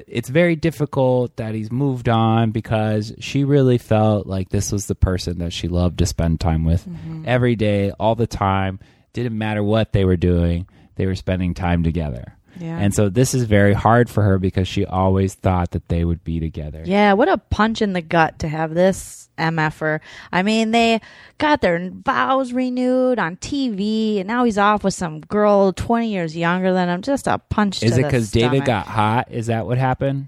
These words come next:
Speaker 2: I don't think David's hot. I think he looks
Speaker 1: But I
Speaker 2: like a
Speaker 1: meant,
Speaker 2: serial
Speaker 1: like, started
Speaker 2: killer.
Speaker 1: getting buff.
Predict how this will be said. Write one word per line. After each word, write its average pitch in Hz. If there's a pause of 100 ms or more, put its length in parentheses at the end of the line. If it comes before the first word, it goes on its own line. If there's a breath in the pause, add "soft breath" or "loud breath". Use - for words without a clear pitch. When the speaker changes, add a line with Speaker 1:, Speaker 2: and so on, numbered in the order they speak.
Speaker 2:
I 220
don't 370
think 185
David's 170
hot. 127
I 123
think 196
he 202
looks 160
Speaker 1:
But 135
I 135
Speaker 2:
like -
a 131
Speaker 1:
meant, 127
Speaker 2:
serial 170
Speaker 1:
like, 143
started 120
Speaker 2:
killer. 120
Speaker 1:
getting 113
buff. 104